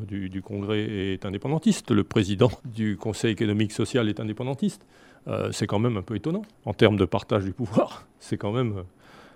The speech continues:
eh bien, tout ça, ces personnalités, euh, qui incarnent ces différentes institutions ont toute légitimité, euh, électorale,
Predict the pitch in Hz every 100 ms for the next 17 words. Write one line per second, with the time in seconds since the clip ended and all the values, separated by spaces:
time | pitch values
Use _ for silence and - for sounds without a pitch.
0 | - - 110 113 - - 127 - 127 104
1 | - 175 - 117 117 - 113 110 104 -
2 | 123 104 95 92 92 95 101 - 101 110
3 | - 131 104 95 92 113 95 98 107 104
4 | 98 90 - 123 269 262 - - - -
5 | _ - 101 - - 127 104 95 98 95
6 | 180 185 131 92 85 95 - _ 113 107
7 | - 196 147